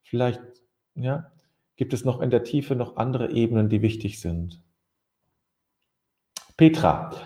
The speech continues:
das zu schätzen, was man hat und nicht nur traurig sein, was nicht da ist, ist auch sehr hilfreich. Ja, das ist so eine Fokussierung. Die Fokussierung, bin ich fokussiert auf das, was mir genommen wird, oder bin ich fokussiert auf das, was mir gegeben wird? Ne, das ist eine ganz wichtige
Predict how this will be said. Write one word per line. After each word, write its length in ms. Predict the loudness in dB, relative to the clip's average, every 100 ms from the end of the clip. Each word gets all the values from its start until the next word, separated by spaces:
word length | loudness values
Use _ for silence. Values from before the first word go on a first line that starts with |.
| -20 -20 -20 _
das 280 | 4 4 4
zu 100 | 2
schätzen, 460 | 6 4 4 4 4
was 220 | 4 2
man 160 | 0 2
hat 280 | 2 0
und 140 | -6 -2
nicht 200 | -2 -2
nur 120 | -6
traurig 340 | 0 2 2
sein, 280 | 0 -2 0
was 200 | 0 -2
nicht 220 | -8 2
da 200 | 6 6
ist, 300 | 4 0 -8 -20 -20 _
ist 180 | -6 0
auch 140 | 0
sehr 180 | 0 -4
hilfreich. 460 | -4 -8 -6 -4 4
Ja, 200 | 4 6
das 160 | 2
ist 80 | 0
so 80 | -2
eine 80 | 0
Fokussierung. 840 | 0 -2 -2 2 4 2 -2 -6 -16 -20 -20 -20 _
Die 80 | -8
Fokussierung, 600 | 2 4 4 6 6 6 4
bin 100 | 2
ich 100 | 2
fokussiert 500 | 0 0 2 2 2
auf 180 | -2
das, 280 | 4 4 4
was 200 | 0 0
mir 220 | -2 2
genommen 420 | 2 4 4 4 4
wird, 180 | 4
oder 100 | 4
bin 160 | 4 4
ich 120 | 2
fokussiert 540 | 0 -2 -2 2 2 2
auf 140 | 0
das, 260 | 0 0 -2
was 200 | -2 -2
mir 320 | 4 4 4
gegeben 540 | 0 0 4 2 2
wird? 320 | -2 -2 -6 _ _ _ _ _ _ _ _ _ _ -6
Ne, 80 | 0
das 140 | 2
ist 140 | 2 4
eine 220 | 4 6
ganz 280 | 6 4 2
wichtige 480 | 0 4 6 6